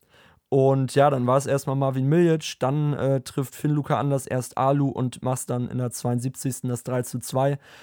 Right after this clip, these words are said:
sodass dann alle, äh, ja,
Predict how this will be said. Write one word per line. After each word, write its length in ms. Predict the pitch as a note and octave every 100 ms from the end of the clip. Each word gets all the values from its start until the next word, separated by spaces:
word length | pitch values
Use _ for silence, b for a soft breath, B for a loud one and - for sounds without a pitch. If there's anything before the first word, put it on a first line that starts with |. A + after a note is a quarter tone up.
| B
sodass 360 | - B2+ B2 -
dann 200 | B2 A#2+
alle, 840 | B2 B2 B2+ B2 - A#2+ A#2+ A#2 A#2 b b -
äh, 20 |
ja, 240 | A#2 G#2+